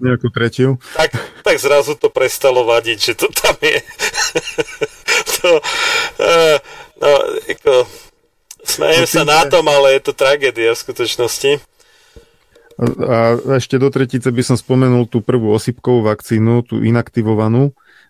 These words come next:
Speaker 1: kde mal byť zabitý vírus. Tá sa začala v Amerike masovo používať, e, v tisíc deväťsto šesťdesiatom treťom. A potom, po rokoch, sa takisto prišlo na efekt, ktorý je podobný ako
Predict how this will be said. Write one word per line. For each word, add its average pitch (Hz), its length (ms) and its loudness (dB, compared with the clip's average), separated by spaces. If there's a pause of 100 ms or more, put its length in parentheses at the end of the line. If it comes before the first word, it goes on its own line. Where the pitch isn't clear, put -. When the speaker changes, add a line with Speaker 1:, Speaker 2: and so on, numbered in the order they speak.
Speaker 1:
kde 107 160 -2
mal 113 160 0
byť 104 400 -4
zabitý 120 400 0
vírus. 107 480 0 (160)
Tá 110 160 0
sa 117 80 -2
začala 113 400 0
v 110 80 0
Amerike 113 400 0 (160)
masovo 117 640 -2
používať, 110 520 0 (120)
e, 113 80 -2 (320)
v - 80 -16
tisíc 113 240 -2
deväťsto 113 240 -2
šesťdesiatom 110 480 -4
treťom. 147 300 0 (1040)
A 107 100 0 (2250)
potom, 120 480 0
po 110 240 -2
rokoch, - 480 -4
sa 101 160 -2
takisto 110 640 -2
prišlo 107 480 -2
na 98 400 -2
efekt, 120 480 -4
ktorý 107 280 0
je 104 80 -2
podobný 127 440 2
ako 113 560 -2